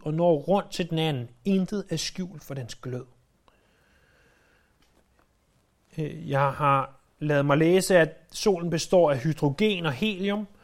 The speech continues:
og at i dens kerne, i midten af solen, der er der femten millioner grader Celsius varmt. Jeg ved ikke, om det giver mening at indikere, at det er Celsius eller Fahrenheit eller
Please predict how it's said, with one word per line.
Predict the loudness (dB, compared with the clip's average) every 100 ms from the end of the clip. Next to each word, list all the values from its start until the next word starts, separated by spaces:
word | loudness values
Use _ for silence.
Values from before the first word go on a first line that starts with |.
| -20 _ _ -4
og | -4
at | -4 0
i | 2
dens | 2 0 -4 -12 -18
kerne, | -8 -4 -2 -2 -4 -12 _ -10
i | -4
midten | 0 0 -2 -4 -4
af | -4
solen, | -2 -2 -2 -8 -12 -14 _ _ _ -8
der | -4
er | -2
der | -2 -4 -2 4
femten | 4 2 -6 -4 0 2
millioner | 2 0 2 2 0 -2 -4
grader | -2 0 2 2 -2
Celsius | -2 -2 -2 -4 -8 -4
varmt. | -2 -2 -6 -20 _ _ _ -20 -20 _
Jeg | 2 4
ved | 6
ikke, | 4 4
om | 0
det | 2
giver | 2
mening | 4 2 0 0
at | -2
indikere, | -2 -6 -8 -8 -6
at | -6 -4
det | -4
er |
Celsius | -4 -4 -4 -6 -12 -8
eller | -6 -6
Fahrenheit | -2 0 0 -2 -2 -2 -4 -4
eller | -4